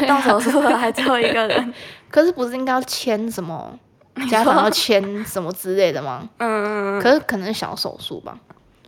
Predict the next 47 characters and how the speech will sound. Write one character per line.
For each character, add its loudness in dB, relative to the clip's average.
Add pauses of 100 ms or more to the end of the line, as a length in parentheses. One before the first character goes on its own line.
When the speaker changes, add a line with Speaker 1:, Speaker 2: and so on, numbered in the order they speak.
Speaker 2:
不 -12
知 -8
道。 -4 (480)
然 4
后 6
或 6
是 0
什 -4
么， -4 (640)
呃， -2
去 -2
美 2
国 -2
生 -2
活 -2
一 -8
个 -2
月。 -2
Speaker 1:
哦， 0
那 -4
蛮 -4
酷 -10
的 -12
欸， -10
那 -4
他 -4 (220)
就 -14 (540)
英 -8
文 -6
要 -8
很 -12
好。 -20 (160)
Speaker 2:
对 -2
啊， -4
但 0
是 -2
他 0
也 4
是 0
够 6
有 0
钱 -8
才 -6
能 -10
这 -6
样 -4
吧？ -16